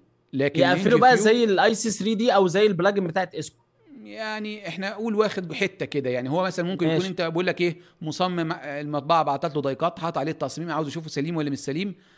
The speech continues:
Speaker 1: فبيدخله على الموقع
Speaker 2: آه،
Speaker 1: وإيه؟
Speaker 2: آه، حاجة زي فيور بس كده يشوف
Speaker 1: بالظبط،
Speaker 2: عليه.
Speaker 1: بالظبط،
Speaker 2: آه، آه.
Speaker 1: يشوف الكرتون بيقفل
Speaker 2: تمام.
Speaker 1: مش بيقفل. اما دي يعني حاجة بسيطة كده.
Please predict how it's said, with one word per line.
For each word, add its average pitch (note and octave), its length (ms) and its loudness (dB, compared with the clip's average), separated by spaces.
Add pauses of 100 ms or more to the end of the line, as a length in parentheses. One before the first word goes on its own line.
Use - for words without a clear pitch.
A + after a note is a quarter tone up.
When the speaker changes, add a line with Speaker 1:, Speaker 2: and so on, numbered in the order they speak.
(100)
Speaker 1:
فبيدخله D3+ 720 -2
على D#3 300 2
الموقع D#3+ 400 -2
Speaker 2:
آه، F#3+ 360 8
Speaker 1:
وإيه؟ E3 360 8
Speaker 2:
آه، F3 40 6
حاجة A3+ 280 4
زي G#3+ 220 6
فيور G#3+ 400 6
بس G#3+ 320 2
كده A3 220 0
يشوف F3 160 2
Speaker 1:
بالظبط، E3+ 180 6
Speaker 2:
عليه. B2 200 -4 (140)
Speaker 1:
بالظبط، C#3+ 460 -2
Speaker 2:
آه، B2+ 80 -10
آه. C3 40 -2
Speaker 1:
يشوف C3+ 180 -4
الكرتون D#3 340 -4
بيقفل D#3+ 160 -2
Speaker 2:
تمام. C3+ 120 2
Speaker 1:
مش A#2 80 -8
بيقفل. B2 280 -10
اما C#3+ 560 -6
دي C#3 160 -8
يعني D3+ 180 -2
حاجة D#3 180 -4
بسيطة C3 280 -6
كده. G2+ 180 -14